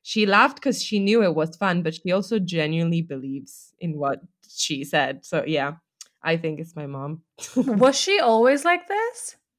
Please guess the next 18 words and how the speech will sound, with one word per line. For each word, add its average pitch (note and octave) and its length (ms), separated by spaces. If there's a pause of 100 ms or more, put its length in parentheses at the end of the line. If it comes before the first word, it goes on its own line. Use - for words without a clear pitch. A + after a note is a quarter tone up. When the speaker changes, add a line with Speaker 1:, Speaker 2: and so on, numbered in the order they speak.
(960)
Speaker 1:
I C4 160
don't, E4+ 380
well, C4+ 220
I A#3+ 140
remember B3 520
her G#3+ 200
being G3 420
fierce, F#3+ 540
speaking F#3 680
her F3+ 140
mind, E3+ 600
and D#3+ 360 (340)
just, D#3 540
she's E3 320
goofy F3+ 540
as G3+ 180
well. A#3 380 (480)
Speaker 2:
Uh-huh. G#3+ 440